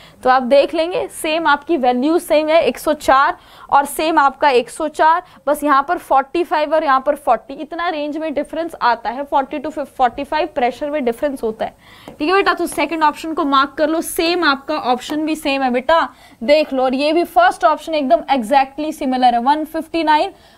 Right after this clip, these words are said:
वन फिफ्टी नाइन बिल्कुल अलग नहीं है, बल्कि आपके नीट ने तो भैया यूनिट भी नहीं डाली, अपने, अपन ने तो यूनिट भी डाली है।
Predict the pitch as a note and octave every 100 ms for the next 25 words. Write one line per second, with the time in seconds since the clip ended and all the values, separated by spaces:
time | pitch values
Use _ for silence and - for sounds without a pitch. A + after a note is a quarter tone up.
0 | _ A#3+ C#4 C#4+ C#4+ B3+ - A#3+ A3+ A#3
1 | G#3+ D#4+ D#4 E4+ D#4 B3 A#3 A3 G#3 A#3
2 | C#4 C#4+ E4+ D#4+ E4 E4 C#4 D4+ D4+ D4+
3 | D4+ E4 C#4 E4 C#4+ C#4 D4 B3+ C4 C4+
4 | A#3 A3 D#4 D#4 C#4 C#4+ - B3 C#4 C#4+
5 | D4 F4 C#4+ C4 C4+ C#4 C4 A#3+ A3 A#3+
6 | D#4